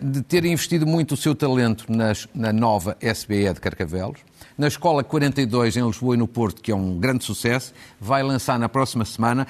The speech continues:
o projeto Tuma Coimbra, Tuma, que é uma nova escola gratuita nas áreas digital e da criatividade e que vai ter seguramente um grande sucesso. Uma saudação, em terceiro lugar, ao Rotary Clube de Aveiro, que vai organizar no próximo fim de semana, todos os anos falo disso,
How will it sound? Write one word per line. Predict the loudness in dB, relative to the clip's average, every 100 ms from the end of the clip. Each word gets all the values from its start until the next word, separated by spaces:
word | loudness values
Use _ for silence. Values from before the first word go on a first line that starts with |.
| -6
o | -6
projeto | -4 -2 0 0 -2 -14 _
Tuma | 4 4 4 2 -2 -8 0
Coimbra, | 4 6 4 2 -2 -8 -18 _ _ _
Tuma, | 2 4 4 0 -2 -8 -20 -10
que | -2
é |
uma | 0 2
nova | 4 2 2
escola | 0 2 2 2
gratuita | 2 2 2 2 2 -2 -6 -4
nas | 0 2
áreas | 2 2
digital | 0 0 0 0 2 2
e | 2
da | 0
criatividade | 0 0 0 0 2 2 0 -4 -6
e |
que | -2
vai | 0 0
ter | -2
seguramente | -4 -2 0 2 0 -2 -6
um | -2
grande | 0 0 -2
sucesso. | -8 -8 -6 -8 -10 -16 -20 _ -20 -18 -16 -2
Uma | 2 2
saudação, | 2 2 2 2 2
em |
terceiro | 2 2
lugar, | 2 2 4
ao |
Rotary | 2 4 2 2 0
Clube | 2 2 2
de |
Aveiro, | 2 2 2 2 2 -4 -10 -20 -20
que | -2
vai | 0
organizar | 2 2 2 2
no | 2
próximo | 0 0 0
fim | -4
de | -4
semana, | -2 -2 -2
todos | -6 -8 -4
os | -2
anos | 0
falo | 0 0
disso, | 2 0